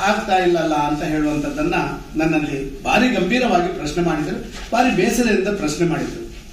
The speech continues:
ಇದು ಇಡೀ ರಾಜ್ಯದ ಭಾರತೀಯ ಜನತಾ ಪಾರ್ಟಿಯ ಪ್ರಾಮಾಣಿಕ ಕಾರ್ಯಕರ್ತರ ಆ ಮನಸ್ಸಿನ ಭಾವನೆ, ಇಡೀ ರಾಜ್ಯದಲ್ಲಿರುವಂತ.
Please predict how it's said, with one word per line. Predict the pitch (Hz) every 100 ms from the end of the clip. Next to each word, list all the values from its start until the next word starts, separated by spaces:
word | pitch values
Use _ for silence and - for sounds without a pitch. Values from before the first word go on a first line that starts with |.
| - - - - - 170
ಇದು | 226
ಇಡೀ | 226 220
ರಾಜ್ಯದ | 247 214 - 247 240
ಭಾರತೀಯ | 208 233 214 233 220
ಜನತಾ | 190 202 208
ಪಾರ್ಟಿಯ | 196 190 175 175 175
ಪ್ರಾಮಾಣಿಕ | - 143 165 214 208
ಕಾರ್ಯಕರ್ತರ | 190 135 160 180 175 - 170 185 - - - - - -
ಆ | 147
ಮನಸ್ಸಿನ | 151 165 180 180 175
ಭಾವನೆ, | 131 147 139 123
ಇಡೀ | 156 175
ರಾಜ್ಯದಲ್ಲಿರುವಂತ. | - 170 175 160 151 135 127